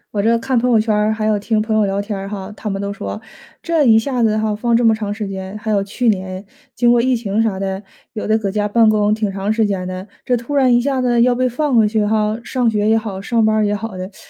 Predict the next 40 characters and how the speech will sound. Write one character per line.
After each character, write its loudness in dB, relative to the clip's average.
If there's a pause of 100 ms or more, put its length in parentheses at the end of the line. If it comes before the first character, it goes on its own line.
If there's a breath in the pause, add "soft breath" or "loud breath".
(140)
这 -4
有 -2
可 -4
能 4
不 -4
适 0
应 4
啊。 -2 (460 soft breath)
然 -2
后 0
还 -4
说 -2
什 -2
么 -2
家 -2
里 2
人 2
给 0
自 -4
己 2
准 -2
备 0
的 4
行 -4
李 4
啥 0
的， -4 (360 soft breath)
你， -10
会 0
不 2
会 6
有 6
所 -2
不 -4
同 -4
啊， 0
或 -6
干 0
啥 -12
的， -6